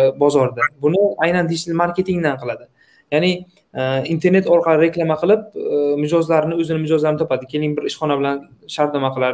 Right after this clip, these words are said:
bir o'nta ishchisiga o-, ovqat yetkazib berar". Shu ko'rinishdagi faoliyatlarni yo'lga qo'yish uchun mana kichkina biznesda, e, shu ko'rinishdagi uyda turib ishlash imkoniyati. E, ovqat pishiradi, ovqatni yetkazib beradi. U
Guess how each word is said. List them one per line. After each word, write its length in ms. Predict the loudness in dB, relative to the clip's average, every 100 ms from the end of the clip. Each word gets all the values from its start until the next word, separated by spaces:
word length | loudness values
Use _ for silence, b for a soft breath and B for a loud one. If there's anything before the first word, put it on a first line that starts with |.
| -4
bir 100 | -4
o'nta 280 | -4 -2
ishchisiga 400 | -4 -4 -6 -2 0
o-, 140 | 2
ovqat 260 | 0 0 -2
yetkazib 380 | -2 -2 -2 0
berar". 260 | 0 0 -4 b b b
Shu 80 | -8
ko'rinishdagi 540 | 2 4 4 2 2 0 2
faoliyatlarni 640 | 4 4 4 2 2 0
yo'lga 220 | 0 2
qo'yish 200 | 2 0
uchun 140 | 0 -2
mana 140 | -2
kichkina 340 | -4 -4 0 0
biznesda, 400 | 0 -4 -6 -6 -8 _ _ _ _ _
e, 100 | -10
shu 100 | -6 4
ko'rinishdagi 440 | 4 4 0 -2 -2
uyda 240 | 2 2
turib 220 | 4 0 -2
ishlash 280 | 0 0 0
imkoniyati. 540 | -2 -2 -2 -6 -10 -14 _ _ _ -12
E, 60 | -6 -4 -4 -2
ovqat 240 | 0 2 0
pishiradi, 380 | 4 4 4 2 -4 _ _ _
ovqatni 420 | -2 2 2 0 0
yetkazib 340 | 2 2 4
beradi. 320 | 2 2 0 -6 _ _
U 100 | -2